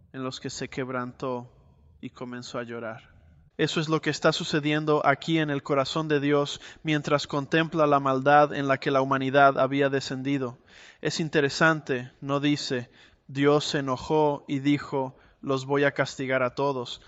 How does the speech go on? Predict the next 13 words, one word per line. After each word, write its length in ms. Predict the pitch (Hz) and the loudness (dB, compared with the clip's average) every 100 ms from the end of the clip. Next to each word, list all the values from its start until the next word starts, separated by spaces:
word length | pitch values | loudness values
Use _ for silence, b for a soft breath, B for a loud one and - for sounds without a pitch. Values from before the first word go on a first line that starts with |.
| b | b
los 240 | 135 135 131 | -8 -8 -2
voy 220 | 143 143 | -2 2
a 120 | 131 | 2
aplastar'". 720 | 123 131 120 - 139 135 - b b b | 0 -2 -6 -4 -2 0 -2 b b b
¿Cómo 240 | - 170 170 | -8 -4 -2
se 140 | - | -2
atreven? 540 | 147 156 165 135 117 - _ _ _ _ | -2 0 0 0 -6 -14 _ _ _ _
Dios 280 | 135 160 170 | -2 -2 0
simplemente 760 | - 170 160 147 151 156 156 - | -2 -4 -2 -2 -2 -4 -6 -4
comienza 640 | 139 131 147 151 - 139 | -6 -4 -4 -4 -2 -2
a 80 | 127 | -2
expresar 640 | - - 127 - 143 139 | -6 -8 -8 -2 0 0
emociones, 920 | 139 127 - 139 147 135 117 - - | -2 -8 -8 -6 -6 -6 -10 -12 -14